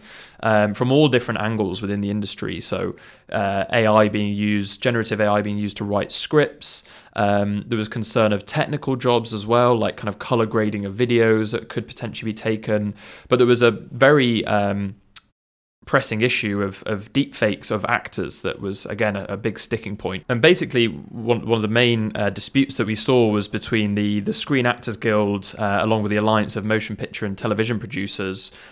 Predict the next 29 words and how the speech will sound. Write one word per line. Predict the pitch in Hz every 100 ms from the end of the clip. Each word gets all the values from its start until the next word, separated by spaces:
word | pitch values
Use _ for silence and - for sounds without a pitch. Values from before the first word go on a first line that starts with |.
| -
um, | - 104 101 104 -
whereby | 120 110 107 104 104 104
the | 101
pr-, | - 123
producers | - 110 156 151 110
essentially | 98 123 - 113
wanted | 101 104 - 98
to | -
pay | - 143 135 117 107 - - _
some | - 151
of |
the | 123
kind | -
of | 113
top | - - -
actors | 123 - - 101 95 -
a | 113
one-off | 117 147 117
fee | - - 131 107 82
to | - 107 101 101 98
create | - 113 104
digital | 127 127 - 110
scans | - 123 120 107 95 98
of | 98
their | 101
faces | 98 123 120 110 101
and | 98
their | 95
bodies | 113 82 - -